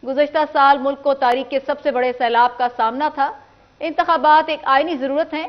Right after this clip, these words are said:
इलेक्शन अगर वक्त पर होंगे तो आइन, कानून और रियासत जानदार होगी। उनका कहना है कि हम इलेक्शन के हवाले से अपना फर्ज अदा कर रहे हैं। मरदमशुमारी के लिए काम का आगाज कर दिया गया।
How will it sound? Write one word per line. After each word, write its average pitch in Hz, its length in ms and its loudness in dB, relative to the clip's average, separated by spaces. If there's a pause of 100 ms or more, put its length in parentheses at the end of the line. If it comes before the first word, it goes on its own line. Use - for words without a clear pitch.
(420)
इलेक्शन 330 400 -2
अगर 320 280 4
वक्त 302 260 0
पर 311 100 4
होंगे 294 320 2
तो 294 140 0
आइन, 277 420 4
कानून 277 380 0
और 277 300 2
रियासत 254 380 0
जानदार 196 400 -4
होगी। 185 320 -14 (760)
उनका 302 260 -2
कहना 320 260 -2
है 320 60 -2
कि 320 80 -2
हम 302 200 2
इलेक्शन 294 340 -2
के 320 80 -4
हवाले 269 360 6
से 294 160 -4
अपना 269 240 0
फर्ज 254 240 -4
अदा 240 220 0
कर 262 180 -4
रहे 285 180 -2
हैं। 285 240 -8 (380)
मरदमशुमारी 302 680 2
के 302 140 -6
लिए 285 160 -4
काम 269 300 4
का 262 120 0
आगाज 226 300 0
कर 214 140 -6
दिया 190 220 -8
गया। 185 220 -10